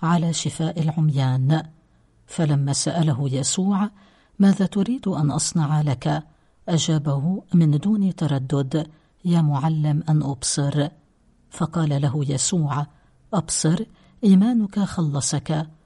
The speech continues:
فأبصر للحال ومشى معه في الطريق. وأضاف غبطته يقول: ذاك الأعمى الشحاذ يرمز إلى كل إنسان أعمته الخطيئة، فيتخبط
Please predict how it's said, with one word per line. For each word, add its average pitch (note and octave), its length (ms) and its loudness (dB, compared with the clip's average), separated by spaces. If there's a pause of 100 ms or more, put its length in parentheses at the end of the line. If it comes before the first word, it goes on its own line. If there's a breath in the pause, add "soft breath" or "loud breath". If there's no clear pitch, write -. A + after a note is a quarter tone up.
(180)
فأبصر D3+ 680 -4
للحال F3 600 -2 (360 loud breath)
ومشى F#3 480 2
معه D3 640 0
في - 120 -8
الطريق. C3+ 640 -2 (540)
وأضاف G#3 520 0
غبطته D#3 680 -2
يقول: D3 580 0 (580 soft breath)
ذاك D#3 280 0
الأعمى D#3+ 540 0
الشحاذ F#3+ 720 -2 (440 soft breath)
يرمز G#3 480 2
إلى E3+ 320 0
كل D#3+ 240 -2
إنسان D#3+ 760 0
أعمته D#3 500 -2
الخطيئة، D3 680 -4 (400 soft breath)
فيتخبط D3+ 1000 -2